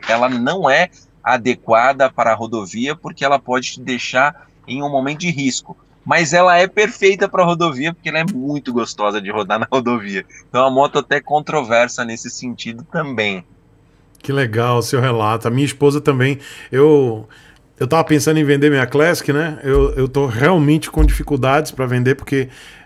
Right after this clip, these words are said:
Speaker 2: é uma moto que vale a pena você mantê-la, porque ela é véia, né? É véia já do visual, então quando ela se tornar véia, ela já é véia,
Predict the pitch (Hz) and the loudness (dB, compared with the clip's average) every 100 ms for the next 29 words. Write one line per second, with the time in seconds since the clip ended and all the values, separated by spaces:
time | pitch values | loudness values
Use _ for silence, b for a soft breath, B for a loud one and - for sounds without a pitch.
0 | _ 127 147 135 143 143 - 147 139 120 | _ -2 0 0 0 -2 -6 -4 -4 -4
1 | - 113 110 156 165 - 143 147 135 127 | -10 -10 0 4 4 2 2 2 0 -2
2 | 131 - 123 131 135 127 123 165 208 151 | -4 -6 -10 -2 0 -2 2 6 6 4
3 | 110 - B B B - 131 175 190 156 | 0 -6 B B B -12 -4 2 2 4
4 | 165 190 170 113 123 135 151 160 165 139 | 4 6 4 2 -4 -6 -4 -2 -2 2
5 | 165 175 170 185 151 143 151 151 156 165 | 2 2 2 0 -4 -6 -4 -2 0 2
6 | 170 196 196 190 214 220 214 214 196 180 | 4 2 -2 -2 0 2 2 0 -4 -2
7 | 185 180 170 185 214 214 226 226 190 190 | 0 0 2 2 2 2 2 4 4 4
8 | 202 | 2